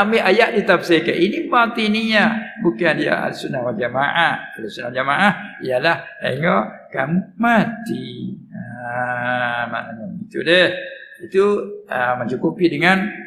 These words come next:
betul soalan tadi. Ha, kembali kepada, ha, setelah kita laluan sebagai mukaddimah tadi,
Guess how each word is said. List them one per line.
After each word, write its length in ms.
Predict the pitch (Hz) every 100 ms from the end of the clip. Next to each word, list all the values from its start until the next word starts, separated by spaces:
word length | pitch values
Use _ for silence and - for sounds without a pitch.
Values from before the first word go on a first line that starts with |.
| - -
betul 400 | 131 - 135 147
soalan 320 | - 123 113
tadi. 400 | 113 113 117 - -
Ha, 80 | 110 127
kembali 640 | 135 113 143 180 196 139
kepada, 280 | 135 147 226 240 240 - - - _ _ _ _ _ _ _ _ _ -
ha, 240 | 165 175
setelah 480 | 220 214 185 185 180
kita 240 | - 165
laluan 720 | 147 143 143 139 135 131 131
sebagai 320 | 131 131 127 123
mukaddimah 720 | 120 120 127 127 123 120 120
tadi, 360 | 120 110 156